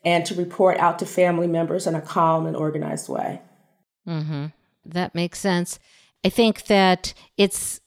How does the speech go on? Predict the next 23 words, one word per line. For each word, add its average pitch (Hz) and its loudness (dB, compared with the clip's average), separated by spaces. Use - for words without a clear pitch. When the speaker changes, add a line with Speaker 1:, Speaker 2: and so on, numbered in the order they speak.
Speaker 2:
important 214 2
to 208 2
recognize 175 0
that 175 2
it 170 -2
isn't 190 -2
always 180 2
the 185 -2
most 170 0
apparent - 0
person. - -6
Like, 175 -2
sometimes 196 2
it 202 0
may 190 4
be 214 2
a 151 -2
family 156 -4
member 151 -2
as 143 -4
opposed 156 -4
to 156 -6
yourself. 143 -4